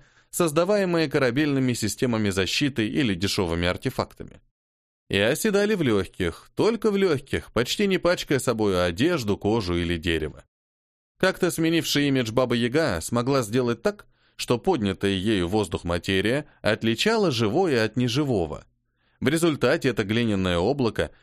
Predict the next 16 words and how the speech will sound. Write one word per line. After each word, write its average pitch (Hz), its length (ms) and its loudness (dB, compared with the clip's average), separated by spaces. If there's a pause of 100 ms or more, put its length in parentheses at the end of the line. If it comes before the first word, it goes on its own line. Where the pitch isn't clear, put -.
(160)
прежде 196 360 0
чем 180 160 0
рассеяться, 170 640 0
задушило 170 480 0
не 170 180 0
только 208 280 -2
рядовой 156 360 2
состав, - 540 -2 (280)
но 147 120 2
и 240 80 2
не 226 160 2
слишком-то 180 540 0
богатых 143 420 0
чародеев 117 580 0
первого, 139 500 0
второго, 123 680 0